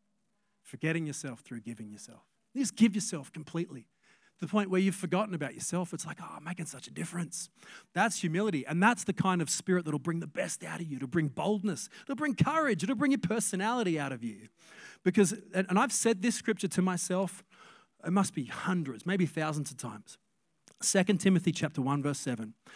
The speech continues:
"For God has not given us a spirit of fear or timidity," depending on which translation you, you read.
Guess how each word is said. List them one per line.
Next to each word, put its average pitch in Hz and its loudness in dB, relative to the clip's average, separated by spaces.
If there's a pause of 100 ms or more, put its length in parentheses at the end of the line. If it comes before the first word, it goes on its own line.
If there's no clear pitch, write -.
(120)
"For 139 -4
God 180 2
has 170 -2
not 160 0
given 156 0
us 170 -4
a - -12
spirit 151 -2
of 135 -4 (140)
fear 226 2 (500)
or 180 4
timidity," 165 0 (480)
depending 147 -4
on 139 -2
which 147 -6
translation 131 -6
you, 117 -6
you 117 -6
read. 117 -14